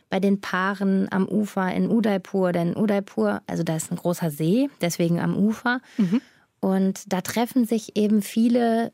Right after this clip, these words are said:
Speaker 1: Paare in den Flitterwochen. Da fahren viele Inder aus dem Norden hin oder aus der Gangesebene in die Flitterwochen. Es gibt aber auch viele Ehen, die ich kennengelernt habe, zum Beispiel von Mohan und Bhavna, ein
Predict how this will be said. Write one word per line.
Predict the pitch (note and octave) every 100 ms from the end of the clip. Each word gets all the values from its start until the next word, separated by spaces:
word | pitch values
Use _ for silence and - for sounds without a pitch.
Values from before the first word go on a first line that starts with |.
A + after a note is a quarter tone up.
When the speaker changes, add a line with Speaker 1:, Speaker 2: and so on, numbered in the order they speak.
| -
Speaker 1:
Paare | - F#3 G#3 G#3+
in | G3
den | G#3+
Flitterwochen. | G#3+ D4+ - F3+ D#3 D#3 - E3+ E3+ _
Da | - G3+
fahren | G3+ F#3+ F#3+ G3
viele | G#3 F#3
Inder | - A3 G3
aus | F3+
dem | F3 F3
Norden | F3+ G#3+ G#3+
hin | F#3 G#3 G#3+
oder | F#3+ E3+ F3
aus | -
der | E3+
Gangesebene | E3 F#3 G#3+ G3 F#3+ G3 G3 F#3+ F#3 - _ -
in | G#3+
die | A3
Flitterwochen. | - F3+ E3 D#3 E3 - F3
Es | - F3+
gibt | A#3 G#3+
aber | G#3 G3
auch | G3
viele | - A3 A3+ G#3+
Ehen, | G3 G#3+ A3
die | G3+
ich | G3
kennengelernt | - G3+ G#3 F#3+ F#3 F#3+
habe, | F#3+ F#3+ F#3+
zum | -
Beispiel | F#3 F3+ F#3 G3
von | - F3+
Mohan | F3 F#3 F#3+ F#3
und | F3+ E3+ -
Bhavna, | F3+ G3+ G#3 G3 F#3
ein | - F3+ F3